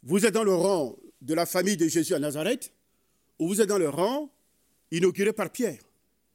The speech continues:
Mais si vous êtes du côté de Pierre, vous deviendrez des pierres vivantes,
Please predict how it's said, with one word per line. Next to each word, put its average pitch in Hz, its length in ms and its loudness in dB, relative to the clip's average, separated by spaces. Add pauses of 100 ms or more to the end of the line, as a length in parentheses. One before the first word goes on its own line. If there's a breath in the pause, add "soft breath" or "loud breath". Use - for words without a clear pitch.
(1800)
Mais 123 80 -12
si 208 600 0
vous 175 200 -2
êtes 202 80 4
du 185 80 0
côté 180 220 -2
de 147 80 -2
Pierre, 233 320 0 (120)
vous 151 120 -10
deviendrez 143 400 -2
des 165 100 -2
pierres 208 280 -2
vivantes, 185 520 -6